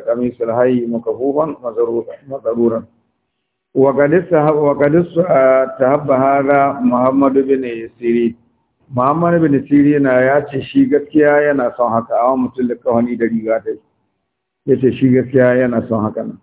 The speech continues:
Kama zakarahu al-Bayhaqi, kama wanda Bayhaqi ya ambata fil, fi al-khilafiyat. Qala fi sharhi, cikin sharhi ya ce,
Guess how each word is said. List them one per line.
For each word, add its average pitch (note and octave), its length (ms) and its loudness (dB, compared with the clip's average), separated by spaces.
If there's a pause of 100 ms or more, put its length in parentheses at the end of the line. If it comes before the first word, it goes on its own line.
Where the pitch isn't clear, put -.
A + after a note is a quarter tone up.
(1400)
Kama C3+ 300 2
zakarahu C3 480 2
al-Bayhaqi, B2+ 500 2
kama B2 180 0 (120)
wanda A#2+ 80 2
Bayhaqi B2 460 0
ya C3 180 0
ambata A#2+ 460 0
fil, C#3 160 -4 (180)
fi C#3+ 260 4
al-khilafiyat. A#2 960 -2 (1120)
Qala E3+ 280 4
fi D3 220 0
sharhi, C#3+ 340 4
cikin D3 240 2
sharhi D#3 320 2
ya B2 160 0
ce, A2+ 240 0